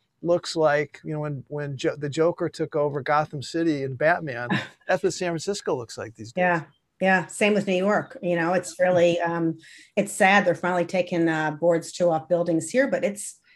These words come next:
Speaker 2: it's expensive. People don't wanna move here anymore. Um, it really, it's a shame. You know, you mentioned a, you mentioned a point about looking for sort of op-, the land of opportunity. Um, you know, I think about also how, how much people being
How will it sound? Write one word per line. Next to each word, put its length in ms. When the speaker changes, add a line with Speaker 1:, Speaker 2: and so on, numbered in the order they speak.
Speaker 2:
it's 180
expensive. 760
People 300
don't 180
wanna 200
move 280
here 180
anymore. 800
Um, 680
it 80
really, 320
it's 200
a 100
shame. 380
You 80
know, 80
you 100
mentioned 380
a, 160
you 100
mentioned 380
a 40
point 160
about 460
looking 400
for 360
sort 240
of 120
op-, 240
the 100
land 260
of 100
opportunity. 840
Um, 600
you 100
know, 40
I 40
think 220
about 220
also 440
how, 680
how 280
much 400
people 320
being 340